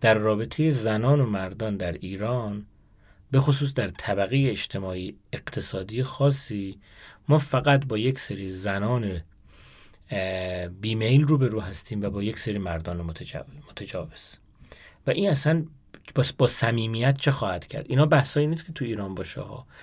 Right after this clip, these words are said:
در دنیا هم در حقیقت این بحث‌های فلسفی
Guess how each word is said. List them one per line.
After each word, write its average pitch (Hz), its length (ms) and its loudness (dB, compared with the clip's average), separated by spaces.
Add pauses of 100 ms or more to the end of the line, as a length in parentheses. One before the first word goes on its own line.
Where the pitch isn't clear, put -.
(320)
در 113 120 4
دنیا 113 680 6
هم 117 340 2
در 104 200 0
حقیقت 104 640 -4
این 135 180 6
بحث‌های 98 440 -2
فلسفی 101 960 -2